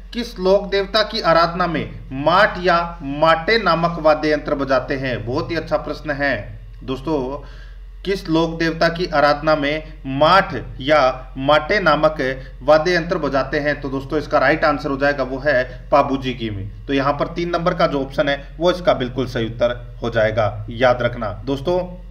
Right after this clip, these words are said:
देखिए, पाबू जी के दो सहयोगी थे, ठीक है, उनका नाम था चांदा व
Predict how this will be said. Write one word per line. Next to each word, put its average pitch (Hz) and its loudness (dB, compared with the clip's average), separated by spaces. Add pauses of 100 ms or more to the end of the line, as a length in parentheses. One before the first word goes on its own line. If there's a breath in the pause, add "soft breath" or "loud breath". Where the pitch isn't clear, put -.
(720 soft breath)
देखिए, 196 2 (300 loud breath)
पाबू 180 4
जी 220 -4
के 247 -4
दो 226 0
सहयोगी 190 4
थे, 139 -4 (320)
ठीक 190 -2
है, - 0 (140)
उनका 175 2
नाम 190 2
था 214 4
चांदा 190 4
व 143 0